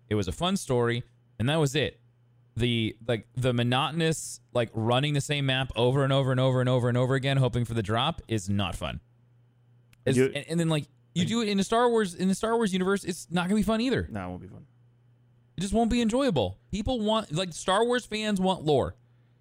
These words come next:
Speaker 1: They want, they, they either want, they want a hack and slash with a lightsaber, and they want good storytelling. That's all they want.
Speaker 2: My son plays three games.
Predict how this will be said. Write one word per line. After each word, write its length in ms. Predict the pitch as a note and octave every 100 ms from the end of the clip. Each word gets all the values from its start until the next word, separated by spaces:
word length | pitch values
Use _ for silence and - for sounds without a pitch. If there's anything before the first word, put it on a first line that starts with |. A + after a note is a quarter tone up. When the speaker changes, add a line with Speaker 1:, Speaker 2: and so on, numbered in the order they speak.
| _ _ -
Speaker 1:
They 120 | F3
want, 480 | G3+ F#3+ F3+ E3+ -
they, 140 | D#3+
they 180 | D3 E3
either 280 | E3+ F3+ F3+
want, 400 | F3+ D#3 D3+ C#3+ - _ _ _ _ _ _ _ -
they 80 |
want 180 | E3 E3+
a 40 | B2
hack 300 | D3 A3 -
and 80 | G#3
slash 380 | - G#3+ G#3+ G#3
with 100 | F#3+
a 20 |
lightsaber, 720 | F#3+ F#3 - F#3 F3+ F#3 F#3 - _ _
and 80 | C#3
they 60 | D#3
want 260 | E3+ F3+
good 140 | D#3 E3
storytelling. 680 | - D#3 C#3+ B2 G#2+ D#2+ D#2 _ _ -
That's 140 | G#3+
all 140 | F4+
they 80 | F4+
want. 320 | F4+ F4+ D#3 - _ _ _ _ _ -
Speaker 2:
My 240 | A#2 A#2+
son 380 | C3 - C#3+ D3+
plays 260 | C#3+ C#3 B2+
three 240 | B2+ C#3
games. 480 | C3 A2+ G2 F#2+